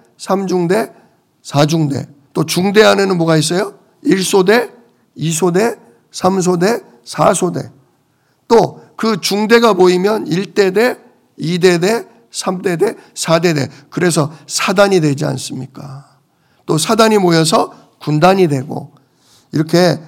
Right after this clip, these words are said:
조직이 아주 확실하죠. 근데 하나님이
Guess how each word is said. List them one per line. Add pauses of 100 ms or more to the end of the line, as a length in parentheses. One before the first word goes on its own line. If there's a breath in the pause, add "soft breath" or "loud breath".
(100)
조직이
아주
확실하죠. (300 soft breath)
근데
하나님이